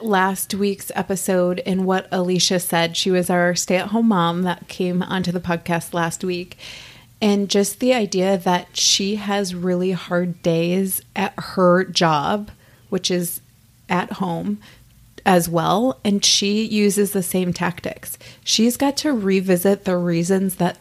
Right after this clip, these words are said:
her and her family made that choice for her to stay at home so that she can feel affirmed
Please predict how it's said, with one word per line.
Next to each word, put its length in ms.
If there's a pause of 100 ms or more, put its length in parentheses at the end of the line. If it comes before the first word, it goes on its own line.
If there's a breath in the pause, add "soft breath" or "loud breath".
her 320
and 120
her 160
family 540 (300 loud breath)
made 440
that 360
choice 400
for 180
her 200
to 180
stay 260
at 180
home 480 (480 loud breath)
so 220
that 240
she 300
can 400
feel 380
affirmed 680